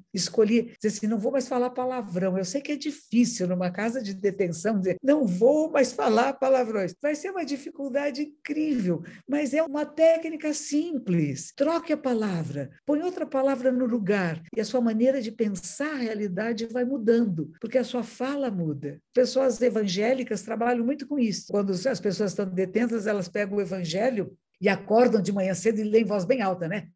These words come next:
É bom isso, não é ruim, não. O pessoal fala mal, eu falei, não tem nada errado com isso.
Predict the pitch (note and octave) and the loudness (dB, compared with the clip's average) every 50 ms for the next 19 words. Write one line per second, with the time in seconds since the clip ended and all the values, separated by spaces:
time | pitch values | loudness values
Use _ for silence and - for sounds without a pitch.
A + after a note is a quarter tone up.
0 | _ - C#4 E4 E4+ D4+ G3 F#3 G3 C4+ D#4+ F#4+ G4+ D#4 A3 F#3+ - - G#3 G#3+ | _ -2 0 0 0 -2 -4 0 4 4 4 4 6 4 4 2 2 0 0 0
1 | C#4 G#4+ A#4+ - - B4 G4+ B3 G#3 G3 F#3 F3 E3+ D#3 D#3 D#3 - A3 A3 G#3+ | 0 0 -2 -4 -4 -2 0 0 0 0 0 -2 -2 -6 -8 -6 0 0 0 2
2 | C4+ C#4 C4 C4 - C#4 C4 B3 G#3+ G3 G#3 A3 C4 B3+ - C#4+ D#4 D#4 F4 D#4+ | 2 0 0 0 0 0 0 2 2 0 0 0 0 0 0 -2 -4 -4 -6 -8
3 | D4+ - G4+ G#4 B4 A4+ F#4+ F4+ F#4 G4 G4+ D4 - - A3+ B3+ E4 G4 G4 E4 | -10 -6 -2 -2 -2 -2 -2 -6 -2 -2 -2 -2 -2 -4 -4 -4 -4 -4 -6 -6
4 | - - G#3+ F#3 E3+ D#3 - E3 - - F#3+ | -6 -4 -2 -2 -2 -2 -4 -6 -10 -16 -20